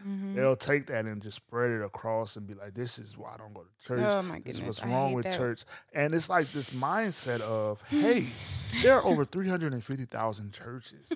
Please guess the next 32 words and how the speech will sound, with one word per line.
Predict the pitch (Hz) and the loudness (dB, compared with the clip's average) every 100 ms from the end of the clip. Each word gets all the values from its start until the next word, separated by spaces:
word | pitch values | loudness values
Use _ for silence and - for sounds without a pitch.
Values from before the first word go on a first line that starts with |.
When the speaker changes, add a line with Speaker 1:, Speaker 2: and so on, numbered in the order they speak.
| - | 2
Speaker 1:
<laughs> | 247 - | 2 2
Speaker 2:
in | 117 | -4
America. | 107 107 120 113 - - - | -4 -2 0 0 -4 -14 -8
You | |
Speaker 1:
Why | 180 220 | -2 2
do | 269 | 6
you | |
Speaker 2:
saw | 151 | 6
Speaker 1:
know | |
Speaker 2:
a | 123 | 4
clip | - 139 | 2 0
Speaker 1:
that? | - | -2
Speaker 2:
from | 113 107 107 | -8 -4 0
one." | 123 101 | 0 0
Speaker 1:
<laughs> | - - - - _ _ - | 0 -2 -4 -16 _ _ 2
Speaker 2:
So, | 208 185 147 190 | 6 6 4 4
nine | 208 269 254 | 8 8 8
out | 226 | 6
of | 180 | 6
ten, | - 220 | 2 2
there | 175 143 | 2 2
are | 127 | 2
thousands | - 127 160 151 156 | 6 10 10 8 2
of | 143 113 | -2 0
churches | 143 156 165 - | 2 2 0 -4
who | 143 | -2
had | 127 131 | -2 0
a | 127 | 0
live | 110 120 143 | 0 0 0
stream | - 156 170 180 - | -2 -6 -4 -8 -10
Speaker 1:
Yeah. | 180 - - | -10 -4 2
Speaker 2:
yesterday | 160 - 185 185 | 2 4 2 2